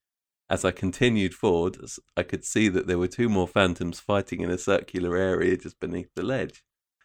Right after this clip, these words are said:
I walked up next to the other two, and we all sat there and watched these two phantoms fight. While the defeated phantom faded from view, the victor took a swig from his Estus flask and looked up at us.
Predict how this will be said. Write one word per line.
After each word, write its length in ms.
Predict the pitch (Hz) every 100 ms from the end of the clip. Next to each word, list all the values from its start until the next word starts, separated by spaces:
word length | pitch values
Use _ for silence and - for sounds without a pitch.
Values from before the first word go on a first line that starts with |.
| _ -
I 100 | 95
walked 340 | 107 - -
up 160 | 98 -
next 280 | 92 - -
to 80 |
the 120 | 87 90
other 160 | 87
two, 380 | - - 85 101
and 140 | 90 90
we 100 | 98
all 140 | 95
sat 300 | - 110 -
there 220 | 87 87 90
and 100 | 90
watched 280 | 98 - -
these 220 | 87 -
two 180 | 95 90
phantoms 500 | 95 92 95 92 -
fight. 300 | - 71 - _ _ _ _ _ -
While 200 | 98 95
the 100 | 90
defeated 560 | 90 - 123 117 101 -
phantom 420 | 101 95 95 90
faded 460 | - 95 90 85
from 300 | - 90 87 -
view, 400 | 110 101 87 90 _ _ -
the 100 | 98
victor 440 | 87 113 - 98
took 240 | - 98 -
a 40 |
swig 320 | 87 113 117
from 160 | - 90
his 160 | 95 101
Estus 440 | 101 - - -
flask 500 | 87 80 82 - - -
and 240 | 87 87
looked 240 | 98 - 101
up 180 | 95
at 140 | - -
us. 280 | - -